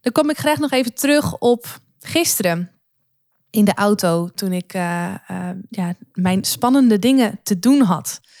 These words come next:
Nou, 's ochtends de handtekening zetten was, was vooral een heel mooi moment, omdat we, ja goed, als je een keer een huis hebt gekocht en helemaal als je als ondernemer een keer een huis hebt gekocht, dan weet je wat een gedoe het is alles aan te moeten leveren. Eh,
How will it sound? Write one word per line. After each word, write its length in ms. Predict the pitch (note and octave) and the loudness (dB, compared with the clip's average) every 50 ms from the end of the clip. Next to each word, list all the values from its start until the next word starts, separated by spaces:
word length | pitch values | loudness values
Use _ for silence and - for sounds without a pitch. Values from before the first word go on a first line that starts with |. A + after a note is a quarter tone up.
| - - - _ _ _ _ _ - | -20 -20 -20 _ _ _ _ _ -10
Nou, 140 | - F3+ - | -6 -4 0
's 80 | - | 0
ochtends 280 | A#3+ A3+ - A#3 G#3+ F#3+ | 0 -2 -2 -4 -2 0
de 60 | F3 | 0
handtekening 580 | E3+ F#3+ G#3 - F#3+ F3+ F#3+ - G3+ F#3 F#3 E3+ | 0 0 0 0 -2 -2 0 0 0 0 0 0
zetten 280 | F3 E3+ F3 - F3+ | 0 -2 -4 -6 -4
was, 300 | F3+ F3+ F3+ - - - - | -4 -4 -2 -2 -4 -6 -8
was 240 | - F#3+ F3+ - - | -10 -10 -8 -8 -6
vooral 320 | - G3 F#3 G3 G#3+ G#3+ | -4 0 0 2 2 2
een 60 | G3+ | 2
heel 200 | G3 G3 G3+ G3+ | 2 2 2 2
mooi 160 | G3+ G3 G3 F#3+ | 2 2 2 0
moment, 400 | F#3+ F#3 F#3+ F#3 F3+ F#3 F#3 - | 0 0 0 0 0 -2 -2 -4
omdat 240 | F#3+ F#3+ F#3 F3 | -4 -2 -2 -2
we, 260 | - F#3 F3+ F3 F3+ - - - - - - - - - - _ _ _ _ _ _ _ | 0 0 2 2 0 -2 -6 -18 -20 -20 -20 -20 -20 -20 -20 _ _ _ _ _ _ _
ja 120 | - F#3+ | -8 -6
goed, 180 | - - G3+ - | -4 -4 -4 -4
als 100 | F#3 - | -2 -2
je 60 | G3+ | -4
een 60 | G3 | -2
keer 140 | - G#3 G3 | 0 2 2
een 60 | F#3 | 4
huis 220 | F3+ G3 G3+ G#3 | 4 4 2 2
hebt 120 | G#3 G#3 - | 0 -4 -6
gekocht 500 | - - _ - B3 A#3+ A3 - - - | -8 -12 _ 2 2 2 2 0 -4 -4
en 220 | - - G3 F#3+ | -2 -2 0 2
helemaal 420 | F#3+ G3 G3+ G3+ G3 G#3 G#3+ G#3+ - | 2 2 2 2 2 2 2 0 0
als 140 | G3 - | -2 -4
je 60 | - F#3 | -6 -8
als 100 | - - | -4 -2
ondernemer 500 | G3 G3 G3+ G3 G3+ G#3 A#3+ A#3+ A#3 A3 | 0 2 2 4 4 4 4 4 4 2
een 60 | G#3+ | 2
keer 180 | - G#3 G3 | 0 -2 -2
een 80 | F#3+ F#3+ | 2 2
huis 220 | F#3+ F#3 F#3+ F3+ | 2 2 2 0
hebt 120 | - F#3+ - | -2 -6 -8
gekocht, 400 | - F#3 - - G3 F3+ - - | -10 -8 -2 0 0 0 0 -2
dan 140 | F#3+ F3+ F#3 | -2 0 2
weet 240 | G3 G3+ A#3 G#3+ | 2 0 0 0
je 220 | - G3+ F#3+ F#3+ - _ _ _ _ _ _ _ _ _ | 0 0 0 0 -2 _ _ _ _ _ _ _ _ _
wat 200 | - A3 B3 B3+ | -2 -2 0 0
een 180 | D4+ D4 C4 A3 | 2 0 0 0
gedoe 680 | - - - C4+ G#3 G3 A3 B3+ D4 D#4+ D4+ B3 F#3 | -2 -2 -2 -2 0 2 4 4 6 6 4 4 2
het 240 | E3+ G3 G3 - - | 0 -2 -2 -2 -4
is 380 | F3+ F#3 F#3 - - - - - - - | -4 -2 -2 -2 -2 -6 -8 -10 -12 -4
alles 320 | - A#3+ A#3+ A3 G3+ - | -2 0 0 0 0 -2
aan 200 | - G#3 G#3 G#3 | -2 -2 -2 0
te 120 | G#3 G#3 | 0 0
moeten 260 | G3+ G3+ G3+ - G3+ F#3+ | 2 2 0 0 0 0
leveren. 520 | F#3 F3+ F#3 F#3 - - F#3 E3+ F3+ F#3+ - - - - - - _ _ | 0 2 0 0 0 -2 -2 -2 -2 -4 -6 -12 -20 -20 -20 -20 _ _
Eh, 280 | - F#3+ F3+ F#3 F#3 | -6 -4 -2 0 0